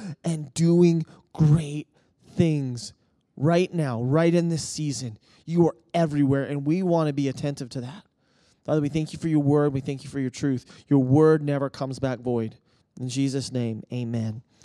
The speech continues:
The first thing we wanna look at with this teaching today is you were once. You and I w-, are here today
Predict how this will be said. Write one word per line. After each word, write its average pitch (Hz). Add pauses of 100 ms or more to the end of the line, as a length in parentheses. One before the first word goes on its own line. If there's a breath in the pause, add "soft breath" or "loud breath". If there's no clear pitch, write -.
(360 loud breath)
The 160
first 196
thing 220
we 196
wanna 175
look 170
at 160
with 156
this 147
teaching 165
today 143 (380 soft breath)
is 135
you 180
were 170
once. 151 (920)
You 185
and 214
I 196
w-, 190 (200)
are 165
here 185
today 139